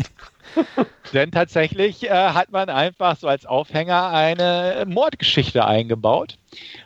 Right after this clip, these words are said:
Speaker 2: Und zwar wird halt, äh, eine grausam zugerichtete Leiche gefunden, den man zerstückelt hat und Genitalien abgeschnitten hat und alles Mögliche. Und, ähm,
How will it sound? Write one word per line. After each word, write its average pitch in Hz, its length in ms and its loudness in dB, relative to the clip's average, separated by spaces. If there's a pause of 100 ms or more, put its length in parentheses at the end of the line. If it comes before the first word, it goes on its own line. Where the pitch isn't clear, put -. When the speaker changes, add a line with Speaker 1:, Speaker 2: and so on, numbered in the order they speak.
(160)
Speaker 2:
Und 147 160 0
zwar 143 600 0
wird 143 260 0
halt, 131 420 2
äh, 139 60 -2
eine 120 440 2
grausam 113 400 -2
zugerichtete 113 640 -2
Leiche 113 400 0
gefunden, 156 640 -8
den 113 180 2
man 107 240 0
zerstückelt 120 880 0
hat 147 260 0
und 107 180 -10
Genitalien 131 540 0
abgeschnitten 131 560 -4
hat 113 140 0
und 87 80 -10
alles 92 240 -6
Mögliche. 185 380 0 (520)
Und, 143 580 0
ähm, 131 380 0